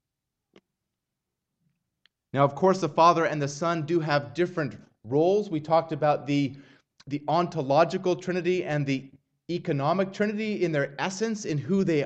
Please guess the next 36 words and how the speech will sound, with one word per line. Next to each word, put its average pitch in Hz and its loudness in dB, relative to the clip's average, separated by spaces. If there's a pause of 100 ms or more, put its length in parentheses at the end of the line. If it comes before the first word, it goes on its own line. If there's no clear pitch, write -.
are. 175 0 (160)
They 151 4
are 147 6
equal, 196 2 (160)
they 147 4
are 143 6
the 127 0
same. 139 -2 (1900)
But 170 0
in 175 0
the 160 4
way 180 4
that 175 0
they 156 2
relate 156 2
within 175 -2
the 226 2
Trinity 170 -2
and 156 0
the 151 2
way 175 2
they 170 2
relate 156 0
to - -10
us, 196 -4 (420)
they 156 4
have 156 0
different 165 0
roles. 139 2 (260)
But 156 0
they 156 0
have 165 0
ultimately 180 0
the 151 -2
same 160 -6
will, 190 0